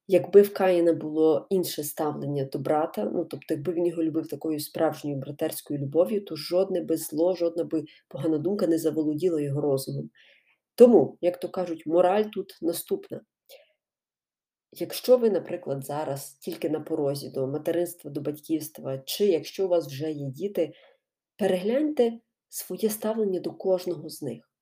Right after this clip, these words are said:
Навіть якщо зараз у вас одна дитина, ви плануєте іншу, або навпаки, у вас їх п'ятеро. Просто перегляньте і поставте собі щире таке запитання: чи дійсно я ціную кожну і кожного з них однаково? Бо насправді це дуже важливо, і це має свій відбиток в майбутньому.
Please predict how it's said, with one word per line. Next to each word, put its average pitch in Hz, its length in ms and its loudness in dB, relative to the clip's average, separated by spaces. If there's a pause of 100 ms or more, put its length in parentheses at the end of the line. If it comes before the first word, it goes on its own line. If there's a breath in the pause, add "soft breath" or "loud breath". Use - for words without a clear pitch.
(200)
Навіть 247 180 6
якщо 240 280 2
зараз 214 300 2
у 175 40 -2
вас 180 200 2
одна 165 240 2
дитина, 156 380 -2
ви 143 120 -8
плануєте 151 480 -6
іншу, 147 440 -8
або 143 180 -4
навпаки, 156 380 -4
у 156 60 0
вас 151 220 -4
їх - 120 -18
п'ятеро. 135 460 -6 (340 loud breath)
Просто 302 300 0
перегляньте 233 640 0 (460 loud breath)
і 190 100 -8
поставте 330 460 -2
собі 226 240 -4
щире 254 480 4
таке 196 260 -2
запитання: - 580 -8 (100)
чи 170 160 -8
дійсно 277 440 -2
я 214 180 0
ціную 202 540 -6
кожну 214 480 0
і 165 120 -10
кожного 196 500 -4
з - 100 -12
них 226 220 0 (320)
однаково? 143 600 -8 (840 soft breath)
Бо 196 80 2
насправді 262 420 0
це 226 120 -2
дуже 247 240 0
важливо, 220 440 -2
і - 120 -6
це - 180 -4
має 220 240 0
свій 226 200 -6
відбиток 220 460 -4
в - 100 -10
майбутньому. 175 600 -6